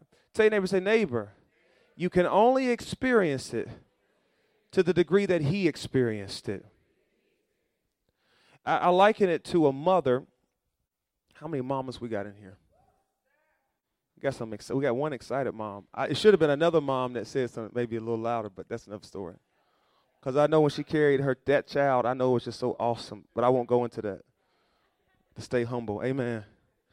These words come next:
So this is the deal. Hmm. <sighs> So you, you find out you pregnant. You tell everybody. Instagram, Twitter, Facebook,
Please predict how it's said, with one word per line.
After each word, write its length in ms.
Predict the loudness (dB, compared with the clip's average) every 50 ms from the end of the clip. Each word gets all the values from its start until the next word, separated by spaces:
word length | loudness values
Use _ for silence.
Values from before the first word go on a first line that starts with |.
| _ _ _ _ _ _
So 160 | -2 0 0
this 160 | 2 0 0
is 80 | -2 -2
the 140 | -2 0 2
deal. 320 | 4 4 2 2 0 -4 -10 _ _ _ _ _ _ _ _ _ _ _ _ _ _ _ _ _ _ _ _ -20 -20
Hmm. 80 | -20 -20 -20 -20 _ _ _ _ _ _ _ _ _ _ _ _ _ _ _ _ _ _ _ _ _ _ _ _ _ _ _ _ _ _ _ _ _ _ -16
<sighs> 60 | -14 -14 -14 -14 -14 -16 -18 _ _ _ _ _ _ _ _
So 160 | -8 -4 -2
you, 280 | -2 0 -2 -2 -4 -8 -8
you 140 | -8 -6 -4
find 220 | -2 -2 -2 0
out 180 | -2 -2 -2 -4
you 60 | -8
pregnant. 420 | -8 -4 -4 -4 -4 -6 -10 -18 -20 _ _ -14
You 100 | -12 -8
tell 240 | -6 -4 -2 -2 -2
everybody. 540 | -2 -4 -6 -6 -6 -6 -6 -8 -14 -18 -20 _ _ _ _ _ _ _ _ _ _ _ _ _ _ _ _ _ _ _ _ _ _ _ _ _ _ _ _ _ _ _ _ _ _ _ _ -8
Instagram, 720 | -8 -8 -8 -10 -12 -10 -8 -6 -6 -6 -8 -10 -14 -16 _ _ _ _ _ _ _ _ _ _ _ _ _ _ _ _ _ _ _ _ _ _ _ _ _ _ _ _ _ _ _ _ _ _
Twitter, 460 | -8 -4 -2 -2 -2 -2 -4 -8 -12 _ _ _ _ _ _ _ _ _ _ _ _ _ _ _ _ _ _ _ _ _ _ _ _ -4
Facebook, 520 | -4 -4 -4 -6 -12 _ -14 -12 -12